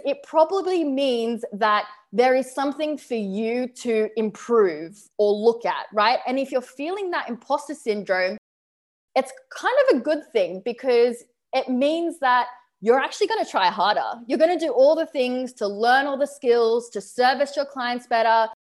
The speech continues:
to, um, make your business more successful, to make sure that you don't, you don't show up like the imposter. You're gonna be so prepared that nothing's gonna be able to stop you, right?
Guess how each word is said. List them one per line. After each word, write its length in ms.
to, 440
um, 400
make 400
your 120
business 420
more 180
successful, 680
to 160
make 260
sure 560
that 160
you 140
don't, 260
you 220
don't 240
show 260
up 160
like 220
the 80
imposter. 480
You're 140
gonna 180
be 100
so 440
prepared 880
that 300
nothing's 420
gonna 180
be 200
able 240
to 120
stop 440
you, 180
right? 300